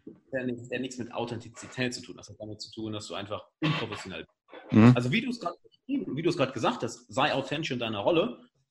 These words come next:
Speaker 1: würde ich voll so unterschreiben. Wenn ich als, in meiner Coach-Rolle bin, dann habe ich da gefälligst authentisch zu sein und, äh,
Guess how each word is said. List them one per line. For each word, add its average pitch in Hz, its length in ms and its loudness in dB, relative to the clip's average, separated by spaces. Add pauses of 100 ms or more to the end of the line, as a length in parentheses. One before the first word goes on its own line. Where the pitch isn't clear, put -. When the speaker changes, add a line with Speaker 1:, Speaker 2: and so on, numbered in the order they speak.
Speaker 1:
würde 110 260 -6
ich - 140 -10 (320)
voll 131 440 0 (100)
so 117 240 -4
unterschreiben. 98 520 -10 (180)
Wenn 107 120 -8
ich 104 120 -8
als, 101 300 -12
in 117 120 -6
meiner 101 180 -6
Coach-Rolle 175 520 2
bin, 185 240 -2
dann 113 140 -4
habe 104 120 -2
ich 95 60 -10
da 127 200 0
gefälligst 151 380 -4
authentisch 139 360 -8
zu - 80 -14
sein 127 320 -2 (340)
und, 120 340 0
äh, 113 340 -4